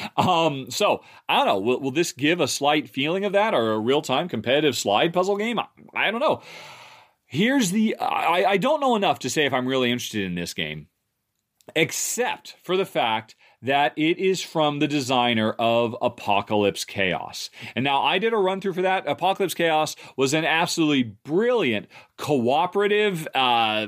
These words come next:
science fiction, uh, tower defense game, literally a tower. You build a three D tower on the board and try to protect multiple levels. Absolutely stellar, wonderful,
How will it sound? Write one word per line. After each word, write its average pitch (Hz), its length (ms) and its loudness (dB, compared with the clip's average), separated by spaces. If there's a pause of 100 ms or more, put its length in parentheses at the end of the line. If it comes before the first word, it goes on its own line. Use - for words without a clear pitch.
(140)
science 190 580 0
fiction, 175 480 -2 (420)
uh, 127 200 4
tower 208 340 2
defense 127 320 -6
game, 104 240 -6
literally 165 400 0
a 123 60 0
tower. 107 280 2
You 117 140 4
build 120 320 2
a 101 60 2
three 135 240 2
D 123 120 4
tower 127 380 2
on 107 220 2
the 104 60 -2
board 117 280 2
and 95 80 -6
try 123 220 0
to 113 80 0
protect 117 400 -4
multiple 113 340 -2
levels. 123 320 2 (840)
Absolutely 165 720 0
stellar, 131 720 0
wonderful, 151 840 -2